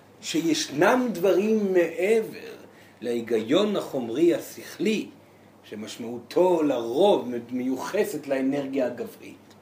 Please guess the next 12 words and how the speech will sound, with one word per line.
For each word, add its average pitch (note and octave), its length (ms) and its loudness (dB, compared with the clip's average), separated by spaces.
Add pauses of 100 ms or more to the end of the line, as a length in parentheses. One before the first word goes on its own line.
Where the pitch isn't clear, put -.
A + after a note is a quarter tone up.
(680)
שיש A#2 400 -4
משהו C3+ 340 -4
מתחת D#3+ 680 4
לפני F#3+ 280 -10 (100)
השטח, - 580 -12 (240)
שהוא F3+ 300 8
חזק A3+ 600 6 (100)
יותר, - 440 -12 (300)
ואפילו G3 400 0
מפיק - 680 2
ומייצר G3 640 6
מיידית A#3 640 4